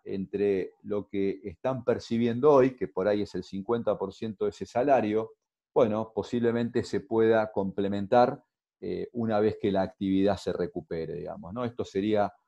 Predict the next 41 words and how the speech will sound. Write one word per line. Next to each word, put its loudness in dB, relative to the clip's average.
como -6
un -4
crédito 2
a -2
futuro, -2
este, -8
y, -6
e -6
intentar, 0
¿no -4
es -10
cierto?, -2
con -4
esto -4
que -16
tiene -8
que -4
ver 0
con -8
un -10
poco -2
de -4
reingeniería -4
financiera, 0
eh, -10
conformar 2
a 2
todos 4
y, -6
y, -12
y -6
pasar, 0
eh, -10
este, -4
este -2
mal 0
momento -4
que -8
hoy -2
estamos -10
atravesando. -10